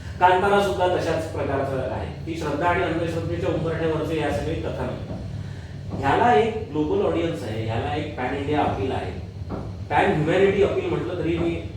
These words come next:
त्याला गोष्टींना वावगं ठरणार नाही. कारण हे कॉन्फ्लिक्ट प्रत्येकाच्या आयुष्यात येतं.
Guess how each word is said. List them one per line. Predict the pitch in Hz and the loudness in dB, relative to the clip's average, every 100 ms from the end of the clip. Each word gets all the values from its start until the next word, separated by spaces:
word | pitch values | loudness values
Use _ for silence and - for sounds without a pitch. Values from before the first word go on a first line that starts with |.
| - | -6
त्याला | 151 151 | -2 0
गोष्टींना | 151 151 170 202 | 0 0 0 4
वावगं | 175 156 | 6 6
ठरणार | 190 156 120 | 4 2 0
नाही. | - - - - - | -4 -8 -8 -8 -4
कारण | 196 247 | 2 2
हे | 247 - 180 | 2 2 2
कॉन्फ्लिक्ट | 220 208 190 233 240 | 4 2 0 -2 -2
प्रत्येकाच्या | 233 214 240 240 233 | 0 0 2 4 6
आयुष्यात | 202 190 170 | 6 6 2
येतं. | - | 0